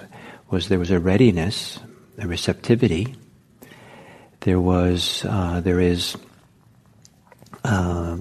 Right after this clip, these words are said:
a malleability, a workability of the mind. The mind is soft enough to really, you know, take something in and be changed by it.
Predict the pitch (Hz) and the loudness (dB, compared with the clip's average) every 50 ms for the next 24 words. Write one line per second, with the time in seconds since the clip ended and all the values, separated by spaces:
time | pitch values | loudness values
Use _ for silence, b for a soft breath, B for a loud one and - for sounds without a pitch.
0 | - - - 110 90 90 95 95 95 95 98 95 92 87 80 - 107 120 131 135 | -10 -6 -6 -4 -2 0 2 4 6 6 6 4 2 2 4 4 4 6 6 4
1 | 113 95 80 78 78 80 80 80 82 87 90 - - 82 - 92 98 107 117 113 | 4 4 0 -2 -4 -6 -6 -4 -2 -2 -2 0 -2 0 2 4 6 6 6 6
2 | 107 92 87 85 - - 82 87 82 80 78 78 80 95 113 107 92 85 85 82 | 4 2 -2 -2 -4 -4 -4 -4 -4 -4 -4 -6 -6 -4 -4 -6 -6 -6 -6 -6
3 | 85 85 82 - - - 107 98 104 - - 110 95 85 80 78 - - - - | -4 -4 -6 -6 -2 0 0 0 0 0 0 0 0 0 0 -4 -6 -10 -10 -8
4 | 85 80 85 90 92 90 85 80 78 - B B B B B B B B B B | -6 -4 -2 -2 -2 -2 -4 -6 -6 -10 B B B B B B B B B B
5 | B B B B 104 92 82 - - 107 98 - - - 92 - - 92 92 90 | B B B B -2 -2 -2 0 2 2 2 2 2 -2 0 2 2 0 2 2
6 | 92 92 92 90 87 82 80 85 - - - 98 98 110 120 120 - - 87 82 | 0 0 0 0 -2 -4 -4 -6 -4 -2 -2 0 0 0 -2 -4 -4 -4 -4 -4
7 | 82 85 92 - - - | -4 -8 -8 -10 -12 -18